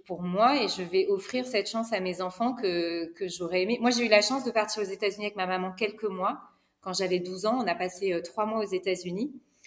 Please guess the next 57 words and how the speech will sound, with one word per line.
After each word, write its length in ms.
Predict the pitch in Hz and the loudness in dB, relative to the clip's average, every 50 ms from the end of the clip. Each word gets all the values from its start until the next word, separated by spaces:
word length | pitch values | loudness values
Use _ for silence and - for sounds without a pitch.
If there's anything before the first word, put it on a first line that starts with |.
| - - _ _ _ - 175 | -20 -20 _ _ _ -10 -6
euh, 60 | 175 | -4
en 120 | 175 180 175 | -4 -4 0
pleine 240 | 175 240 240 240 | 4 4 6 6
année 160 | 226 214 202 196 | 6 4 4 2
scolaire. 460 | 196 - - 185 175 175 202 240 233 | 0 2 0 2 2 2 2 2 0
En 60 | 180 | -2
fait, 240 | 175 - 202 202 - | -2 -2 -4 -4 -4
euh, 100 | 185 170 165 | -4 -2 -2
elle 140 | 160 160 160 | -2 -4 -6
nous, 180 | 165 160 160 160 147 - | -8 -12 -14 -14 -12 -10
elle 120 | 175 175 | -10 -10
nous 140 | 170 160 - | -6 -4 -2
a 40 | 175 | -2
emmenés 220 | 180 190 208 214 | -2 0 2 2
avec 260 | 208 202 202 185 190 | 4 4 4 2 4
elle 200 | 214 208 208 208 - | 4 2 2 2 -4
pour 140 | 180 165 170 | -10 -6 -4
un, 160 | 175 165 165 | -2 -2 -2
une 120 | 170 165 | -4 -4
sorte 200 | - - 196 180 | -4 -4 -4 -4
de 60 | 180 | -4
mutation 540 | 170 180 202 196 - 208 190 190 - 208 202 | -6 -6 -4 -2 0 0 0 0 -2 -4 -8
courte 240 | 202 - 202 196 185 | -10 -10 -12 -12 -10
durée. 340 | 180 180 170 175 202 240 - - | -8 -6 -4 -2 -4 -4 -2 0
Et 120 | 196 190 | 0 0
en 60 | 180 | 0
fait, 160 | 185 240 233 | 0 -2 -2
j'avais 180 | 226 196 185 196 | 0 0 0 0
trouvé 260 | 185 - - 196 202 | 0 -2 -4 -2 -2
ça 140 | 196 - 214 208 208 - - - - - | 0 2 2 2 2 0 -2 -6 -4 0
génial. 320 | 208 226 220 240 247 254 | 0 2 2 2 2 2
Ça 140 | 247 247 202 | 2 2 2
a 80 | 185 180 | 2 2
changé 380 | - - 214 214 214 226 220 | 2 0 -2 0 0 0 0
vraiment, 480 | 208 202 214 214 214 220 226 220 214 196 | 0 2 0 0 2 0 0 0 0 0
euh, 120 | 190 180 180 - - - - - _ _ | 0 -2 -4 -6 -12 -20 -20 -20 _ _
beaucoup 280 | 180 180 214 - - 247 | -8 -6 -6 -4 -4 -2
de 60 | 240 | -2
choses. 200 | 247 254 254 247 | 0 0 0 2
Ça, 160 | 254 208 185 | 2 2 2
ça 120 | 180 - 180 | 2 2 0
a 40 | |
permis 260 | 180 190 185 190 202 196 | 0 0 -2 -2 -2 -2
à 40 | |
ma 100 | 190 180 | 0 0
sœur 200 | 175 180 - 190 | -2 -2 -2 -2
et 80 | 190 190 | -2 -2
moi 120 | 190 202 | -2 -2
de 60 | 208 208 | -4 -2
parler 240 | 190 185 180 180 | -4 -4 -2 -2
anglais 260 | 180 180 180 180 185 185 | -2 -2 0 0 -2 -2
couramment. 640 | - - 190 185 196 208 214 233 240 233 233 233 | -4 -6 -4 -2 -2 0 0 2 2 2 2 2
Ça 160 | 233 233 208 180 | 0 0 -2 -2
nous 220 | 180 180 180 190 | -4 -4 -4 -2
a 80 | 180 180 | -2 -2
ouvert 360 | 180 175 180 196 196 190 190 | -2 0 0 0 0 0 0
à, 140 | 180 165 | 0 0